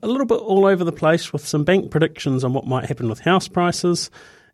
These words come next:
And then we're gonna look at a bit of inflation and what you can do to help yourself in the situations where there is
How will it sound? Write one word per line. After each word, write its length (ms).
And 160
then 200
we're 100
gonna 220
look 220
at 60
a 20
bit 180
of 220
inflation 640
and 80
what 120
you 60
can 160
do 220
to 180
help 340
yourself 520
in 100
the 60
situations 760
where 140
there 160
is 240